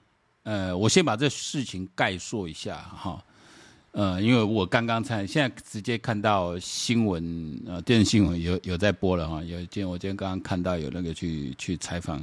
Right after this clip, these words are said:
那个，这个，这家老板。那其实老板说那一天他不在，他还是听他员工说。好，然后员工，老板也有拿出佐证啊，有那一天他们店里面的监视器，啊，确实学生入座不久的时候，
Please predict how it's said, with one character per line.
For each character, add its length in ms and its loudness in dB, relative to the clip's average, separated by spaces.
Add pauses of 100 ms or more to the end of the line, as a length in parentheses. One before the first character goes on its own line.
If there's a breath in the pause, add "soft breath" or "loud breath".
那 100 -6
个， 140 -10 (460)
这 100 -8
个， 220 -10
这 160 -6
家 180 -6
老 160 -4
板。 180 -6 (520 loud breath)
那 100 4
其 60 0
实 80 6
老 100 8
板 180 0
说 140 0
那 140 0
一 20 -6
天 100 -6
他 120 -2
不 160 -8
在， 200 2 (120)
他 100 -2
还 60 2
是 100 -2
听 220 -4
他 160 0
员 180 -6
工 220 -4
说。 320 -8
好， 200 4 (520 loud breath)
然 120 0
后 140 4
员 140 4 (100)
工， 180 4
老 140 4
板 240 2
也 600 -8
有 180 -4
拿 200 0
出 200 2
佐 260 0
证 260 2 (200)
啊， 320 -6
有 120 -8
那 140 0
一 60 4
天 180 2
他 80 6
们 120 6
店 200 4
里 60 2
面 120 4
的 120 4
监 200 4
视 160 4
器， 300 4 (680 soft breath)
啊， 320 -2
确 220 4
实 320 0
学 380 4
生 380 6
入 240 6
座 280 4
不 200 0
久 260 -4
的 100 -8
时 240 -8
候， 240 -2